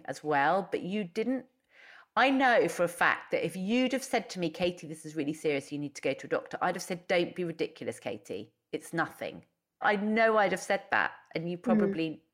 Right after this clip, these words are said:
Speaker 1: know that too. And I think that's also really hard when you have roles with a friend. Like, we've talked about health already. Like, sometimes, like, there's a break in the norm. That was one of those big breaks in the norm between us.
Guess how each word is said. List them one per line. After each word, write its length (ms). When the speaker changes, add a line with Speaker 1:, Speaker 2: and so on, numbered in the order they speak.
Speaker 1:
know 200
that 240
too. 360
And 80
I 60
think 280
that's 260
also 280
really 260
hard 340
when 160
you 80
have 160
roles 420
with 120
a 40
friend. 460
Like, 160
we've 140
talked 280
about 320
health 400
already. 380
Like, 340
sometimes, 1080
like, 260
there's 160
a 60
break 420
in 100
the 80
norm. 540
That 260
was 180
one 180
of 100
those 240
big 500
breaks 380
in 140
the 60
norm 380
between 400
us. 460